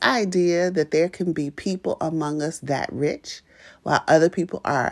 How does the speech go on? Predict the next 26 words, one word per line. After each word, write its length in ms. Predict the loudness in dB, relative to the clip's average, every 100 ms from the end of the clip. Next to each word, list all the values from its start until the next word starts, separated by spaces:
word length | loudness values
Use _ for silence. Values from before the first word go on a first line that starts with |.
| -4
as 160 | -6
hungry 360 | -4 -4 -2 -2
as 100 | -2
some 180 | -4 -4
people 340 | -6 -6 -4
are 300 | -4 -6 -12 _ -20 -20 -4
means 380 | 6 6 6 2
that 100 | 0
there 180 | 2 2
is 100 | 0
a 60 |
supernatural 680 | -2 -2 0 -2 0 -2 -4
imbalance. 720 | -2 0 0 -2 0 0 0 -2
<laughs> 40 | -8 -6 -8 2 6
It's 240 | 6 6
not 220 | 4 4
normal. 580 | 0 4 6 6 0 -6 -16 -20 -4 8
It 100 | 8
is 140 | 8
not 180 | 2 2
normal 400 | 4 4 4 0
to 120 | -2
have 300 | 0 0 0
a, 120 | -4 -6 -4
a 80 | -2
world 600 | 6 6 6 4 0